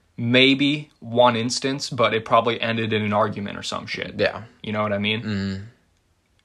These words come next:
Speaker 1: The, the biggest thing about my parents is, 'cause I'm, I'm still guilty of this. I don't like to share my emotions with my parents.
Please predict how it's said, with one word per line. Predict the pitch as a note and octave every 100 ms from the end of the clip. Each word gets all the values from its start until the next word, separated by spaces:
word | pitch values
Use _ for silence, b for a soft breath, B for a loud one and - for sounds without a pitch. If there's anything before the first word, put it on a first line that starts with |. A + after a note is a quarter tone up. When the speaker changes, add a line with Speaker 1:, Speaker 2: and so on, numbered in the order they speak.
| _ -
Speaker 1:
The, | B2 A#2+ A#2+ -
the | A#2+
biggest | A2+ C#3+ D3 - -
thing | B2+ B2 B2+ C3+ _ _ _ -
about | A#2+ A2 G#2+
my | A2 A2+
parents | A#2+ G#2+ A2 G#2+ -
is, | A#2 A2 -
'cause | D3 C#3
I'm, | F3+ F3
I'm | - G#3+
still | - E3+ B2
guilty | A2 A2 -
of | A2
this. | A2+ - B B B B
I | A#2+ B2 C#3+ C#3+ C3 - _ _ _ C3+ G#2+
don't | B2+ A#2+ B2+ - _ _ _ -
like | A#2 A2 A2
to | A2
share | - A2 A2
my | A2+ G#2
emotions | G2+ G#2+ - A2+ G#2
with | G2+
my | -
parents. | - G2+ A2 A#2 - -